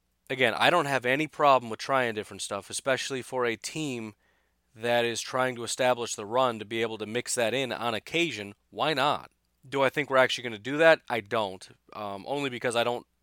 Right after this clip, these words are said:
know of anybody outside of Seattle doing that, especially within not only LaFleur last year,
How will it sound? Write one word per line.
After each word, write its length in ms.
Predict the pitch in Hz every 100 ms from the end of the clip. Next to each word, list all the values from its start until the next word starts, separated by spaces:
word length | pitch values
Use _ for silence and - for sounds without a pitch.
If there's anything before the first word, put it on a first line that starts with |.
| -
know 400 | 107 110 123 123
of 100 | 110
anybody 360 | 117 113 113
outside 360 | 110 110 - 117
of 80 | 101
Seattle 400 | - 117 113 104
doing 400 | 98 156 139 107
that, 240 | 98 104
especially 640 | 104 - 143 127 - 127 117
within 480 | 117 - 120 113
not 160 | 113 120
only 240 | 120 113
LaFleur 540 | 107 104 - 131 135 127
last 440 | 120 127 117 -
year, 300 | 104 101 101